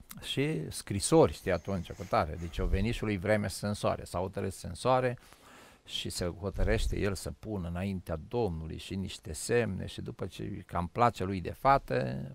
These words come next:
vine cu întrebări particulare. "Îți place la schi?"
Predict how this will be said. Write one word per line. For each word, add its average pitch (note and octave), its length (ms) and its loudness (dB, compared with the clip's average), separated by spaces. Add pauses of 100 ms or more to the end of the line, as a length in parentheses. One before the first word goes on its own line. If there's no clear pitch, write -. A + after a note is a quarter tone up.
(100)
vine A#2+ 220 0
cu A#2 140 -6
întrebări G#2 420 0
particulare. G2 680 -2 (720)
"Îți A#2+ 340 2
place G#2+ 460 6
la G#2 140 6
schi?" A#2+ 400 4